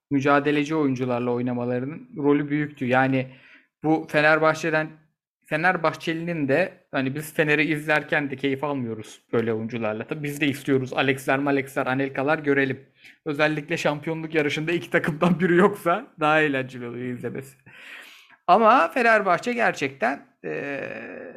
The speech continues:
yani şey, hırpalayarak, yırta parçalaya kazandı. E, ama benim Fener'le ilgili merakımı celbeden şu var. Ben,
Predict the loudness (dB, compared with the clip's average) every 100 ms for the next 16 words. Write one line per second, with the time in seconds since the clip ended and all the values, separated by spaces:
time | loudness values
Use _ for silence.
0 | -10 0 2 2 -4 -8 -20 _ _ _
1 | _ _ _ -2 0 0 0 -6 -2 0
2 | 2 4 4 4 2 -2 0 2 2 2
3 | 2 -2 -2 -2 -2 -2 -4 -6 -10 -16
4 | _ -20 -20 _ _ _ 2 4 4 2
5 | 2 2 2 2 2 2 2 4 4 2
6 | -2 -4 -6 -6 -8 _ _ _ _ _
7 | _ _ _ -14 0 4 4 4 2 0
8 | 2 2 2 -2 -4 -2 0 0 0 -2
9 | -4